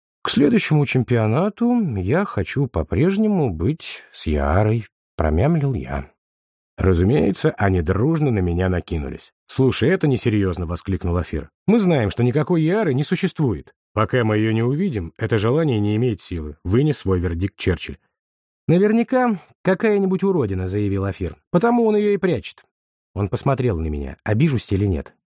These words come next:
«Спорю на что хочешь, она косая», предложила Михай. «У нее задница размером с аэродром, сиськи до колен, плечи, как у грузчика. Она вообще мужик, поменявший пол.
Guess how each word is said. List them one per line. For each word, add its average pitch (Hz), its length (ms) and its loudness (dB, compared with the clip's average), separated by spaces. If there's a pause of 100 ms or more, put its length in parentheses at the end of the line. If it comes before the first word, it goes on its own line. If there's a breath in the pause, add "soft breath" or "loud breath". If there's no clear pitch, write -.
(400)
«Спорю 233 560 2
на 151 120 2
что 190 240 -2
хочешь, - 540 -2
она 135 260 2
косая», 78 560 -4 (160)
предложила 87 500 0
Михай. 80 400 -4 (300)
«У 104 120 4
нее 143 240 4
задница 117 440 0
размером 101 420 0
с - 100 -4
аэродром, 98 520 0 (200)
сиськи 247 400 0
до 120 100 2
колен, 107 360 0 (260)
плечи, 220 380 2
как 226 240 0
у 233 40 2
грузчика. 196 600 -2 (400)
Она 127 120 2
вообще 170 280 0
мужик, 156 280 0
поменявший 110 460 -2
пол. 80 260 -6